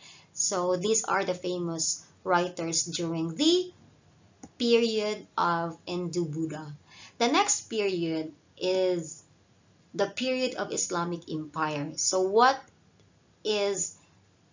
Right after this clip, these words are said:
the period of Islamic Empire talks about? So it talks about stories, the circulation of stories that relates to the stories of the Prophet Muhammad,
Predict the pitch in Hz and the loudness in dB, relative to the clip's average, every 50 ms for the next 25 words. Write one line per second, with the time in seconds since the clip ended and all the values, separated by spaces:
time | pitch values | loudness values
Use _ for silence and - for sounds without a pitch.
0 | _ _ _ - 190 185 185 - 220 214 208 202 196 185 185 185 180 - 170 170 | _ _ _ -4 -4 -2 -2 0 0 0 0 0 2 2 2 2 0 -2 -2 0
1 | 175 - - 165 165 170 165 160 - _ - 175 165 156 - 160 151 151 151 151 | 0 0 2 0 0 0 -2 -6 -8 _ -8 -6 -6 -6 -4 -4 -4 -4 -6 -6
2 | - 156 143 143 - - - - 156 160 170 156 147 147 147 - - - - - | -6 -6 -6 -6 -6 -6 -8 -6 -4 -2 -2 -2 -2 -2 -4 -4 -2 0 0 0
3 | 180 165 160 160 160 160 156 - - - - - 220 190 196 196 - - - 185 | 0 0 0 0 0 0 0 -2 -6 -8 -2 2 4 4 4 4 0 -2 -2 0
4 | 185 185 180 180 - - - - 196 180 180 180 190 226 311 339 - - - - | 0 0 2 4 4 2 4 2 0 2 2 0 0 0 0 -2 -2 -2 -2 -4
5 | - - - 156 - - 185 185 180 180 175 - 170 170 165 - - - 175 165 | -2 -2 -2 -4 -6 -4 -2 -2 0 0 -2 -2 -4 -4 -6 -6 -4 -2 -2 -2
6 | 170 185 220 208 - - 220 220 - 175 170 180 190 254 349 370 - - - 294 | 0 0 -2 -2 -4 -4 -6 -6 -4 -4 -2 0 0 2 2 2 2 2 0 0
7 | 294 294 - - 233 220 214 214 220 220 - - - - 185 180 175 196 196 - | 0 0 0 0 -2 -6 -6 -6 -8 -8 -8 -6 -4 -6 -6 -4 -6 -8 -6 -6
8 | 185 165 170 170 - 175 175 - - 175 160 - 175 156 151 151 165 165 190 233 | -6 -6 -6 -6 -8 -10 -10 -8 -6 -8 -6 -4 -4 -4 -4 -2 -4 -4 -4 -6
9 | 254 - | -8 -10